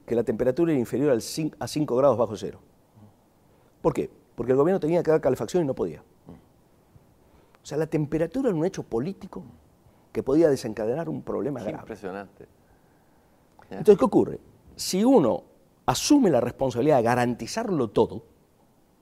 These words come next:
Speaker 1: primero, todo hecho es una amenaza al poder.
Speaker 2: Mm.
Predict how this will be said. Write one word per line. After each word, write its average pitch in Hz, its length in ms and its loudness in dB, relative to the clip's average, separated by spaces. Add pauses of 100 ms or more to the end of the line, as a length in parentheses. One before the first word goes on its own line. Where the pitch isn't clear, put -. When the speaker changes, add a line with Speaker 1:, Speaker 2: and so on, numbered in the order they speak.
(720)
Speaker 1:
primero, 170 420 4 (560)
todo 269 280 8
hecho 240 300 2 (320)
es - 160 4
una 170 120 0
amenaza 147 300 0
al 151 80 0
poder. - 300 -4 (140)
Speaker 2:
Mm. 98 120 -16